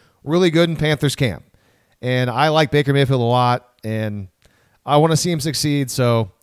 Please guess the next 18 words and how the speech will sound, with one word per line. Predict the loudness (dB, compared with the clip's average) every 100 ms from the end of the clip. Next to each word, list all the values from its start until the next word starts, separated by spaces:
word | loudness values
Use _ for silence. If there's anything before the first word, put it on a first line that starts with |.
| -20 _ _ _ _ _ _ _ _ _
ah, | -8 -6 -6 -6 -2
man, | -2 -2 -2
it's, | -4 -4 -6 -8 -6
I, | -6 -4
I | 2
wasn't | 4 4 2
expecting | 2 2 2 2
it, | 2
but | 4
here | 4
we | 6
go. | 6 6 4
I'm | -2 -2
start-, | -2 -2 0
I'm | 2
gonna | 2
start, | 2 4 4 2 -8
if | -10